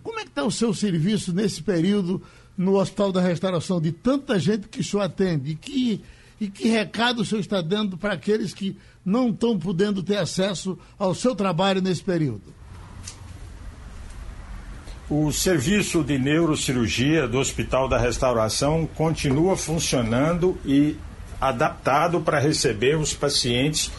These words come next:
Speaker 2: que precisam de atendimento neurocirúrgico. Obviamente, como em todos os serviços, vários colegas médicos, profissionais de enfermagem,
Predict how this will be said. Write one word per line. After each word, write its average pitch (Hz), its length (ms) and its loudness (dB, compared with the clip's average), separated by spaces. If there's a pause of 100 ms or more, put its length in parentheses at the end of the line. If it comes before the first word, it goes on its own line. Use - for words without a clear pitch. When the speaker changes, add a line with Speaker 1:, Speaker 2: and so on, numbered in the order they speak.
(400)
Speaker 2:
que 156 140 2
precisam 156 680 0
de 160 80 4
atendimento 160 600 0
neurocirúrgico. 156 880 0 (440)
Obviamente, 165 1040 2 (320)
como 170 340 4
em 156 80 2
todos 214 540 2
os 190 180 2
serviços, 151 840 0
vários 175 540 0
colegas 127 640 2
médicos, 131 840 -2 (220)
profissionais 139 720 2
de 139 80 0
enfermagem, 123 840 0